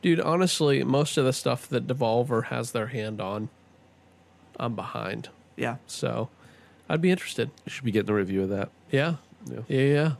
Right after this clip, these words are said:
Speaker 2: Is that, do you know if that's everything?
Speaker 3: What?
Speaker 2: Is that all platforms?
Speaker 3: I don't remember. I,
Speaker 2: Yeah.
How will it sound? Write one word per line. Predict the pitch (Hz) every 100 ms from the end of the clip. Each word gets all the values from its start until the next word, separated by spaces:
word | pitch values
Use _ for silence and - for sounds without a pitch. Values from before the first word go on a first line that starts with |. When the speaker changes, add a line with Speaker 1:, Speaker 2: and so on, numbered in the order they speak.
| - - - -
Speaker 2:
Is | 135 143
that, | 214 233 190
do | 139
you | 196
know | 196
if |
that's | 175 160 -
everything? | 131 151 151 160 165 165 - _ _ -
Speaker 3:
What? | 110 - - -
Speaker 2:
Is | 143 135
that | 135 -
all | - 131
platforms? | 127 127 120 135 139 - - - _ _ _ -
Speaker 3:
I | 98 101
don't | 107 117 101
remember. | 98 101 101 98 90 - - - -
I, | 107
Speaker 2:
Yeah. | 101